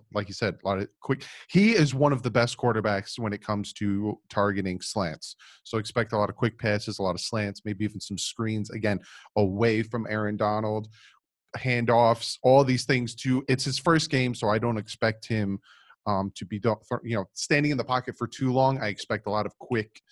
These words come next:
get the ball out of his hands, get him just used to and acclimated to the speed of the game. Um, s-, but it's Aaron Donald. Like, th-, that is the biggest thing. And, you know,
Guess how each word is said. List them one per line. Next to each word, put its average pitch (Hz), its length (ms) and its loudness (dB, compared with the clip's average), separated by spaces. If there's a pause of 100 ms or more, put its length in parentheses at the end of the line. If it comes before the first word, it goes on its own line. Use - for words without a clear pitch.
(280)
get 127 260 -2
the 123 80 0
ball 110 320 2
out 101 160 0
of 101 80 -6
his 101 160 -12
hands, 104 400 -6
get 127 180 -4
him 113 240 -4
just - 300 0
used 117 460 -8
to 113 260 0 (300)
and 113 80 2
acclimated 104 480 -4
to 110 100 -12
the 95 80 -8
speed 95 400 -8
of 87 140 -12
the 92 40 -14
game. 87 380 -6 (380)
Um, 90 280 -4 (320)
s-, - 140 -20
but 135 160 2
it's 139 400 2 (680)
Aaron 196 180 8
Donald. 185 460 4 (280)
Like, 123 300 0 (160)
th-, 135 120 -16 (420)
that 180 180 4
is 196 160 -2
the 170 80 -6
biggest 160 340 4
thing. 143 380 4
And, 113 400 0
you 120 100 -4
know, 101 280 -2